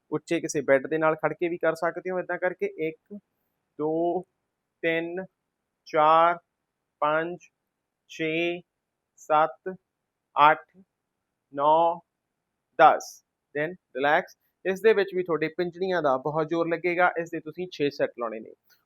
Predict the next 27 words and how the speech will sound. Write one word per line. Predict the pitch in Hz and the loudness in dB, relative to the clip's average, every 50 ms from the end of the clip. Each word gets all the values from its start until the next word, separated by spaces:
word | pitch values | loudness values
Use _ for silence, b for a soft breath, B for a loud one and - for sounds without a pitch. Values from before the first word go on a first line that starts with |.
| _ - - | _ -4 -2
ਹੁਣ | 185 196 | -2 -2
ਤੁਹਾਨੂੰ | 196 208 208 214 214 185 | -2 -4 -4 -2 0 2
ਦੱਸਣ | 180 170 170 190 180 | 2 0 2 0 -2
ਲੱਗੇ | 170 156 143 139 170 | -2 -2 -2 0 0
ਹਾਂ | 175 180 | 0 -2
ਹੋਰ | 175 - 170 170 170 | -2 -2 -2 -2 -2
ਕਿਹੜੀ-ਕਿਹੜੀ | 170 170 175 185 180 170 185 185 185 | 0 -2 -2 -2 0 -2 0 0 2
ਗੱਲਾਂ | 170 156 151 147 | 0 2 2 0
ਦਾ | 143 151 | 0 -2
ਧਿਆਨ | 160 - 180 175 156 147 | 0 2 4 4 4 2
ਰੱਖਣਾ। | 147 - 175 175 185 208 208 _ _ _ _ _ _ _ _ _ _ _ _ - 156 | 0 -2 -2 -2 -2 -4 -4 _ _ _ _ _ _ _ _ _ _ _ _ -8 -6
ਅਗਰ | 175 180 220 | 0 0 0
ਤੁਹਾਡੀ | 214 226 214 208 233 | 0 0 0 0 0
ਸਵੈਲਿੰਗ | 226 - 208 190 196 208 226 226 208 | 0 4 4 4 4 4 2 -2 -2
ਜ਼ਿਆਦਾ | 160 175 165 165 160 180 185 | 4 6 6 8 8 8 6
ਹੈ | 180 180 170 175 185 | 6 4 2 2 2
ਤਾਂ | 180 185 | 2 0
ਤੁਸੀਂ | 185 - 180 - - 196 202 - | -2 -4 -8 -10 -10 -10 -6 -4
ਇਸ | 156 156 - - | -4 -6 -4 -2
ਤੇ | 175 175 185 180 | -2 0 0 0
ਗਰਮ | - 151 143 147 156 160 | 4 4 6 6 6 2
ਪੱਟੀ | - - 151 - - 156 156 | 2 0 -2 -2 -2 -12 -8
ਵੀ | 160 170 165 | -6 -6 -4
ਬੰਨ੍ਹ | 135 143 151 160 | 0 0 0 0
ਸਕਦੇ | 165 - 160 156 156 156 - 151 | -2 -2 -2 -2 -4 -6 -8 -8
ਹੋ। | 160 165 165 | -6 -2 0
ਰਾਤ | 156 135 131 | 2 2 2